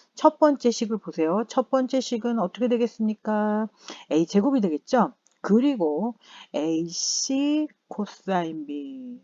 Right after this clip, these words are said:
더하기 에이비 코사인 C 이렇게 될 것이야. 두 번째 식은 어떻게 되겠습니까? 비제곱이 되겠죠? 얘는 에이비 코사인 C 더하기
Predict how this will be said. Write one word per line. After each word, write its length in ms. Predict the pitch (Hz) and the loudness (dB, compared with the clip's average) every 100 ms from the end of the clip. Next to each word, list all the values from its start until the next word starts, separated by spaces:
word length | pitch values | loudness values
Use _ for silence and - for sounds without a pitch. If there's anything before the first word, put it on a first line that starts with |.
| - | -8
더하기 600 | 180 175 180 143 151 220 - - - 160 | -4 -2 -4 -6 -6 -6 -10 -20 -10 0
에이비 760 | 165 175 165 156 233 269 294 - | 2 2 0 -4 -4 -2 -4 -6
코사인 680 | - 202 - - 196 175 165 | -6 -6 -6 -4 -2 -2 -4
C 380 | - - 139 - | -6 -6 -6 0
이렇게 300 | 233 - 214 | 0 2 2
될 120 | 175 | 2
것이야. 540 | 139 135 - 127 127 - - - - | -2 -6 -6 -6 -8 -12 -20 -20 -18
두 160 | - 170 | -8 -2
번째 260 | 254 254 | 0 0
식은 240 | 285 269 269 | -2 -2 -2
어떻게 260 | 202 208 | -2 0
되겠습니까? 1000 | 214 175 - 160 294 160 143 147 214 302 - | 0 0 -4 -10 -10 -6 -4 0 0 0 -2
비제곱이 840 | - 247 285 294 - 175 180 294 | -4 0 2 0 0 -2 2 4
되겠죠? 500 | 214 147 - 220 139 - _ | 4 2 -2 0 0 -2 _
얘는 400 | 156 180 151 180 240 - - - - | -2 -2 -2 -6 -6 -12 -20 -18 0
에이비 680 | 170 196 185 240 269 294 311 _ _ _ | 4 4 2 0 0 0 -4 _ _ _
코사인 840 | - 240 - - - 214 214 226 | -4 -4 -6 -8 -2 2 2 2
C 440 | 208 - 170 156 135 | 0 -4 -4 -4 -6
더하기 720 | - 175 175 - 131 165 262 | -2 -2 -2 -4 -6 -4 -4